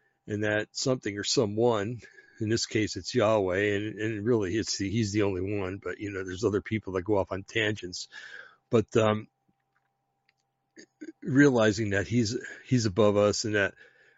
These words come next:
of course, uh, with Yeshua, that he died on the cross for us and his blood was shed for us and stuff like that. And, and realize, 'cause imagine what the transcendence was like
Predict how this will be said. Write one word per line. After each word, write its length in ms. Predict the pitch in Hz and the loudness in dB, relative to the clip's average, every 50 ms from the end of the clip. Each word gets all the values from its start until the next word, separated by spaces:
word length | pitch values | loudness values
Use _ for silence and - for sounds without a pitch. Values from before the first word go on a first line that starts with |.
| _ _ _ _ _ _ | _ _ _ _ _ _
of 140 | 123 107 - | -8 -6 -2
course, 380 | - 131 117 107 107 - - 127 | 2 4 4 4 4 2 0 0
uh, 140 | 117 104 101 | 2 2 2
with 160 | 104 101 - | 0 0 0
Yeshua, 560 | 117 104 98 - - 123 113 110 110 110 104 | -2 -2 -2 0 2 2 4 4 4 4 4
that 280 | 107 101 101 104 92 - | 4 2 2 0 -2 -8
he 160 | - - 107 | -8 -6 -2
died 280 | 98 107 98 101 101 98 | 2 4 4 4 4 4
on 120 | 104 104 | 2 0
the 80 | 101 101 | -2 -4
cross 460 | - - - 107 98 98 101 - - | -4 -2 0 2 2 2 2 0 -2
for 240 | - - 101 98 92 | -4 -2 0 0 2
us 280 | 98 101 98 - - | 2 2 0 0 -2
and 120 | 120 101 95 | -2 -2 -2
his 100 | 98 90 | -4 -4
blood 320 | - - 113 95 98 98 | -2 0 2 2 2 2
was 140 | 101 101 85 | 0 -2 -2
shed 320 | - - 110 101 95 90 | 0 2 2 2 2 0
for 180 | - 110 101 98 | -2 -2 0 0
us 220 | 98 104 - - | 0 0 0 -2
and 80 | 104 92 | -6 -6
stuff 320 | - - 117 101 - - | -2 0 0 0 0 -2
like 240 | 107 95 98 92 - | -2 -2 -2 -2 0
that. 320 | - 104 104 110 110 104 92 | 2 2 4 4 2 0 -4
And, 180 | 92 95 95 - _ _ _ _ _ - _ _ _ _ _ _ _ _ | -10 -10 -12 -12 _ _ _ _ _ -20 _ _ _ _ _ _ _ _
and 140 | 127 123 123 | 0 2 6
realize, 400 | 131 143 147 139 127 127 135 135 - _ _ _ _ _ _ _ _ - - - - | 6 6 6 6 4 2 2 0 -2 _ _ _ _ _ _ _ _ -14 -12 -8 0
'cause 200 | - 143 143 127 | 2 2 4 4
imagine 420 | 170 196 226 254 262 - 254 202 | 4 2 2 0 2 4 4 6
what 160 | 151 127 110 - - _ | 6 6 4 4 -2 _
the 260 | - 120 113 110 107 98 - | 2 4 6 6 4 2 0
transcendence 840 | - - 135 135 127 113 - - 117 123 131 143 127 98 - - | 0 2 2 2 2 0 2 2 2 4 4 2 2 0 -2 -2
was 180 | 107 107 98 98 | -2 -2 0 2
like 380 | 113 101 107 110 107 - - | 4 4 4 4 2 0 -8